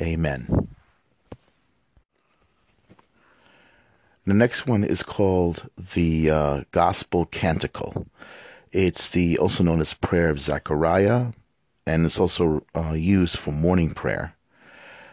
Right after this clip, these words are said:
It's from, uh, Luke chapter one, verse sixty-eight to seventy-nine.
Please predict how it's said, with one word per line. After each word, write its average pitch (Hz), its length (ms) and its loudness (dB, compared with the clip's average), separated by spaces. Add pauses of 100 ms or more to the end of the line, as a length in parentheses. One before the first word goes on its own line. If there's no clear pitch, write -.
(200)
It's 95 320 0
from, 87 480 2
uh, 78 200 0
Luke 92 560 0 (100)
chapter - 400 -2
one, 87 400 0
verse 82 300 -2
sixty-eight 90 720 0
to - 60 -2
seventy-nine. 76 1000 0